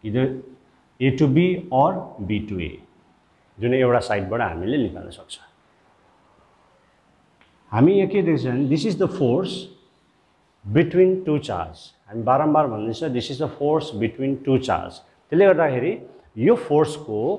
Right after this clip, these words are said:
प्रपर्टिजलाई हामीले हेऱ्यो भने number one property के देख्छ? Electrostatic force, electrostatic force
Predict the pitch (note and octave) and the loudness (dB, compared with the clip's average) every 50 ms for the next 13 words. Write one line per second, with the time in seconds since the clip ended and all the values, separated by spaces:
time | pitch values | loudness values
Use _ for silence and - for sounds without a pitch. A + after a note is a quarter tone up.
0 | - - C#3+ D3+ D3 D#3 F#3 F3+ F#3+ G#3+ F3+ C#3+ D#3 D#3 C3+ A2 G2 G2 G#2 G#2+ | -6 -2 0 0 2 2 -2 -2 0 -2 -2 -2 -2 -2 -2 -2 -4 -6 -8 -8
1 | G#2+ G2+ G2 G2 G2 A2+ G#2 G2 F2+ F2+ G2 B2 D#3+ G#3 A3+ - - - - - | -6 -6 -6 -4 -6 -6 -6 -6 -8 -6 -4 -4 -4 -4 -4 -8 -12 -16 -18 -20
2 | _ _ - _ _ _ _ _ _ _ - - _ _ B2 A#2+ C3+ C#3 D#3 E3+ | _ _ -20 _ _ _ _ _ _ _ -20 -20 _ _ -2 2 4 4 4 4
3 | F3 E3+ F3+ F#3+ G3 - - D#3 D#3 - D#3+ C#3+ D#3+ D3 D#3 D#3 C3 B2+ C3 C3 | 4 4 2 2 2 0 -2 -4 -4 -4 -2 -2 -2 0 0 0 0 0 0 -2
4 | - - D#3 F#3+ G3+ G3+ - - - - - - - - _ _ - - - _ | -2 -4 -4 -4 -4 -8 -12 -16 -18 -20 -20 -20 -20 -20 _ _ -20 -20 -20 _
5 | _ _ _ _ _ _ _ _ _ _ _ _ _ _ _ _ _ _ _ _ | _ _ _ _ _ _ _ _ _ _ _ _ _ _ _ _ _ _ _ _
6 | _ _ _ _ _ _ _ _ _ _ _ _ _ _ _ _ _ _ _ _ | _ _ _ _ _ _ _ _ _ _ _ _ _ _ _ _ _ _ _ _
7 | _ - - - _ _ _ - - D#3 E3+ G3+ A3 - F3+ - F#3+ G3 G3+ G#3 | _ -20 -20 -20 _ _ _ 0 4 6 6 6 4 2 -2 -4 -2 0 0 2
8 | A3 G#3+ - - - - - D#3 D3+ D3+ E3 F3 D#3+ - - - - - G2 F2 | 0 0 -2 -8 -10 -2 0 0 0 0 0 -2 -4 -4 -8 -14 -8 -6 -6 -4
9 | F#2 A#2+ E3+ - - - - - - _ _ _ _ _ _ _ _ _ _ _ | -4 -4 -6 -6 -8 -12 -14 -16 -18 _ _ _ _ _ _ _ _ _ _ _
10 | _ _ _ _ _ _ _ _ _ _ - C3 C#3+ F3+ F3+ - - - - F3 | _ _ _ _ _ _ _ _ _ _ 2 4 4 4 4 2 -4 -4 -2 0
11 | F3+ F3+ G3 - - - - - C#3+ C#3+ C#3 - E3 D3+ - - - - G2+ F2+ | 2 2 2 0 -4 -8 -4 -2 -2 -2 0 -2 -4 -6 -6 -12 -10 -8 -6 -6
12 | F#2 G#2+ C#3+ E3 - | -6 -6 -8 -8 -12